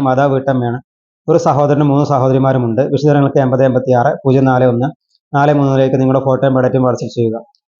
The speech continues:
അത് ഓപ്പോസിറ്റ് നെയിം അബ്ദുൽ മജീദ്, റെസിഡൻസ് ഇസ്ലാം സുന്നിയാണ്, വയസ്സ് മുപ്പത്തിനാല്, ഉയരം നൂറ്റി അറുപത്തിയഞ്ച്, വെയിറ്റ് അറുപതാണ്, നിറം വൈറ്റ് ആൻഡ് ഫെയർ ആണ്, വിദ്യാഭ്യാസം ഡിഗ്രി കഴിഞ്ഞതാണ്, ജോലി ചെയ്യുന്ന ബിസിനസ്സാണ്, മദ്രസ എട്ട് വരെ പോയിട്ടുണ്ട്.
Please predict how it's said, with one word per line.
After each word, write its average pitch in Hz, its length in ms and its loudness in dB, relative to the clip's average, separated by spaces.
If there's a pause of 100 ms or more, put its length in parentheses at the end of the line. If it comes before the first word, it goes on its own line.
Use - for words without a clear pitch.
അത് 160 140 2
ഓപ്പോസിറ്റ് 165 280 0
നെയിം 151 200 2
അബ്ദുൽ 135 260 0
മജീദ്, 123 340 0
റെസിഡൻസ് 147 200 0
ഇസ്ലാം 165 220 0 (320)
സുന്നിയാണ്, 131 420 0 (160)
വയസ്സ് 147 280 2
മുപ്പത്തിനാല്, 123 560 -2 (400)
ഉയരം 160 240 2
നൂറ്റി 151 200 0
അറുപത്തിയഞ്ച്, 131 520 -2
വെയിറ്റ് 135 240 0
അറുപതാണ്, 127 420 -2 (240)
നിറം 151 180 0
വൈറ്റ് 151 260 0
ആൻഡ് 151 140 -2
ഫെയർ 123 300 0
ആണ്, 110 120 -6 (460)
വിദ്യാഭ്യാസം 156 380 0
ഡിഗ്രി 147 280 2
കഴിഞ്ഞതാണ്, 127 420 0 (160)
ജോലി 151 200 2
ചെയ്യുന്ന 156 240 0
ബിസിനസ്സാണ്, 120 440 -4 (420)
മദ്രസ 156 240 0
എട്ട് 156 100 0
വരെ 151 160 0
പോയിട്ടുണ്ട്. 131 360 0